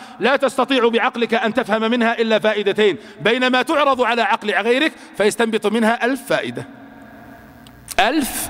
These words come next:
فائدة يستنبطها من هذه الآية، أليس كذلك؟ طيب، ربما يشكل عليك بعض المعاني لا تشكل على غيرك،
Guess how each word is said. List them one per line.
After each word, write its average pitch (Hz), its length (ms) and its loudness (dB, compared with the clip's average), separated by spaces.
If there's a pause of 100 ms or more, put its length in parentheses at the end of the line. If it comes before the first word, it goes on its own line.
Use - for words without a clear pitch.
فائدة 175 500 2 (220)
يستنبطها 180 600 0
من 156 160 0
هذه 147 300 0
الآية، 107 340 -2 (1900)
أليس 147 220 2
كذلك؟ 175 480 0 (500)
طيب، 170 180 0 (460)
ربما 254 400 4
يشكل 262 380 4
عليك 240 280 2
بعض 233 260 2
المعاني 247 540 4 (760)
لا 185 100 4
تشكل 196 380 2
على 156 220 4
غيرك، 131 480 0